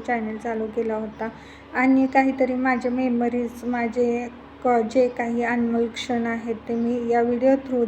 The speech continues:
जपण्याचा प्रयत्नही करत आहे यामार्फत. या एक ते दीड महिन्यामध्ये मी अजिबातच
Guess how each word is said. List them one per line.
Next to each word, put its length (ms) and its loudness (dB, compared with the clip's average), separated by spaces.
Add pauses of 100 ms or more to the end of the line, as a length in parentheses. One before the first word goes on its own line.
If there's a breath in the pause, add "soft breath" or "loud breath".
जपण्याचा 420 -2
प्रयत्नही 580 -4
करत 540 0
आहे 340 -2
यामार्फत. 580 -4 (1120)
या 200 10
एक 200 6 (140)
ते 80 4
दीड 260 2
महिन्यामध्ये 720 0
मी 140 0
अजिबातच 920 -2